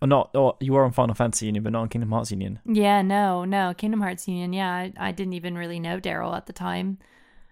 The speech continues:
Speaker 2: which is just weird to think as well. But yeah, no, it's, um, it's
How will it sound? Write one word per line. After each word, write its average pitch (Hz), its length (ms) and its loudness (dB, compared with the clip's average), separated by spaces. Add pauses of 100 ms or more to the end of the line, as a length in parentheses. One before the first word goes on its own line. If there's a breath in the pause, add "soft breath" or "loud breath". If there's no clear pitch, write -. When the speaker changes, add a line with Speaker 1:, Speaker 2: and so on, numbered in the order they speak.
(120 soft breath)
Speaker 2:
which 208 220 -6
is 185 80 -10
just 185 160 -6
weird 175 560 0
to 185 240 -4
think 170 260 -4
as 170 100 -6
well. 175 460 0 (380)
But 170 420 0 (220)
yeah, 196 420 0
no, 185 280 -2
it's, - 340 -8
um, 175 480 -6 (640)
it's 190 320 -6